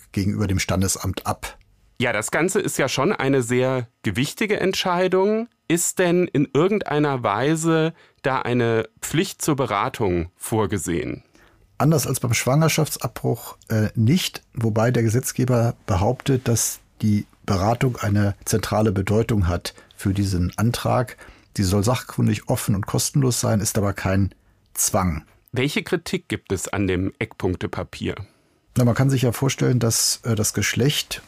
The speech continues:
Speaker 1: wir hatten ja vorhin den Vortrag erwähnt, auch eine Sache ist, die nicht so leicht änderbar sein sollte, weil sie eben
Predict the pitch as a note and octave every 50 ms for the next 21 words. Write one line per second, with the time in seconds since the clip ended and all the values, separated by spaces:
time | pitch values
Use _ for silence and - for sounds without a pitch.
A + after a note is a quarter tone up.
0 | - - A2+ G#2 G2 - B2+ B2 G#2+ - - A#2+ A#2 A2+ A2 - - B2 A#2+ -
1 | C3 B2+ B2+ B2 A2 G#2+ A#2 A#2 A#2 A#2 - B2+ A#2 - - - A2+ G#2 G2+ A#2
2 | A2+ - - A#2 A#2+ - - - - A2+ A2 A#2 A#2 G2 - - - - - -
3 | - - - _ _ - A#2+ A#2 - - - B2 G#2+ G2+ G2+ G#2+ A#2 - - -
4 | - B2 B2 A#2+ A2+ A2 A2+ A2 G#2+ A2 G2+ G#2 G2+ G2 G#2 G2+ A#2 C3 - -
5 | A#2 G#2 G2+ G#2+ A2+ A2 A2 A2 - A#2+ A#2 A2+ A2 A2 A2 G#2+